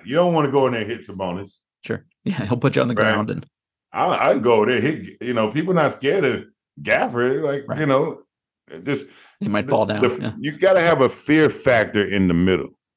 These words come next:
Speaker 2: Sure.
Speaker 1: If, if I, I don't wanna hit you, I, I do not want my career to be over.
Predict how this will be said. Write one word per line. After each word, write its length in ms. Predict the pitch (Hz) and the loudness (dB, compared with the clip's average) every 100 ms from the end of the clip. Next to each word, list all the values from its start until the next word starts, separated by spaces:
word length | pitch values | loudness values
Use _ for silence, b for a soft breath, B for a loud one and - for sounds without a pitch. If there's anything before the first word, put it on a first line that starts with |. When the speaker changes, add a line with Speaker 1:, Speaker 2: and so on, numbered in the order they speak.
| _ | _
Speaker 2:
Sure. 160 | - 147 _ _ _ _ _ _ _ _ _ _ _ _ _ _ _ - | -18 -18 _ _ _ _ _ _ _ _ _ _ _ _ _ _ _ -12
Speaker 1:
If, 260 | 107 110 | -10 -8
if 160 | 113 98 | -6 -2
I, 260 | 117 98 - _ - | 0 -2 -4 _ -4
I 80 | 110 | 0
don't 160 | 104 | 4
wanna 180 | 107 131 | 6 6
hit 260 | 139 120 127 | 6 4 2
you, 140 | 127 | 2
I, 220 | 87 78 | 2 -2
I 20 | |
do 240 | 104 92 107 | -4 0 2
not 240 | 107 123 | 2 2
want 200 | 139 147 | 0 2
my 140 | 143 143 | 2 0
career 420 | 165 180 208 220 | 0 -2 -2 -2
to 120 | 170 | -2
be 200 | 170 180 | 0 2
over. 400 | 202 196 127 - | 2 2 -2 -6